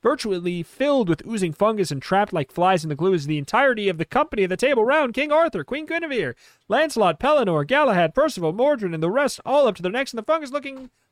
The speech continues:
looking in a maggoty bad order. One step more and you're in the fungus yourself, Pip, but if you want to plunge in for a lunatic rescue attempt, turn to two oh three, or if you'd like to chicken out, turn to one fifty-seven,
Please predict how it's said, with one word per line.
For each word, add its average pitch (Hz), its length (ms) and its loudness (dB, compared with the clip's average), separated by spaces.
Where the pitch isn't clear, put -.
looking 240 340 0
in 175 320 -2
a 147 360 0
maggoty 247 840 -2
bad 220 400 0
order. 208 480 0
One 160 160 2
step 170 220 0
more 175 220 4
and 170 100 0
you're 170 220 2
in 170 80 0
the 160 60 -4
fungus 170 360 0
yourself, 180 340 2
Pip, 175 240 2
but 143 120 0
if - 40 -20
you 151 60 2
want 170 120 0
to 151 100 -8
plunge 170 240 2
in 180 100 0
for 170 140 2
a 165 40 4
lunatic 202 440 -2
rescue 202 380 0
attempt, 151 280 -2
turn 135 140 -6
to 120 120 -6
two 143 220 -2
oh 131 80 2
three, 294 500 -4
or - 140 -2
if 190 80 -2
you'd 202 100 -4
like 208 180 0
to - 80 -16
chicken 208 260 -2
out, 190 160 -2
turn 180 120 -4
to 165 60 -6
one 156 320 -4
fifty-seven, 143 1000 -6